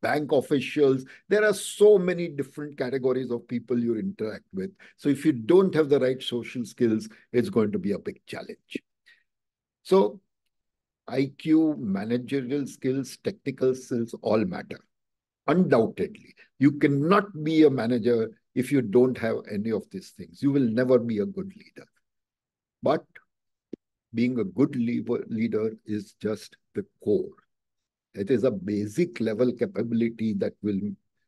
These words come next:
that these are requirements will make you a good leader. But without emotional intelligence,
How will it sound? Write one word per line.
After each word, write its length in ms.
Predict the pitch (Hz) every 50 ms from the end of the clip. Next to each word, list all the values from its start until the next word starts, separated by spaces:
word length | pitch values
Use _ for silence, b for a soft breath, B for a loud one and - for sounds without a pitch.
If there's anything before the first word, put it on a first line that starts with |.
| _ _ _ _ _ _ 98
that 260 | 117 113 98 90 85
these 220 | 123 127 127 139
are 160 | 135 - 123
requirements 800 | 120 110 98 - - 107 107 107 110 107 107 110 107 98 95 95 -
will 140 | 107 95 87
make 380 | 90 90 87 98 101 - - -
you 280 | 98 98 98 - - - -
a 260 | 98 101 101 98 113 120 - - _ _ - - _ _
good 240 | - 135 135 110 95
leader. 420 | 90 85 82 80 73 - - - - b b b b _ _ _ _ -
But 240 | 104 104 139 143 - - _ - - _ _ 92
without 520 | 101 98 - 131 139 175 196 196 196 202 - -
emotional 840 | 110 107 101 101 107 113 123 156 202 196 196 - - 196 190 170 139
intelligence, 960 | 127 120 110 95 117 101 95 92 101 92 92 90 - - 95 113 - - -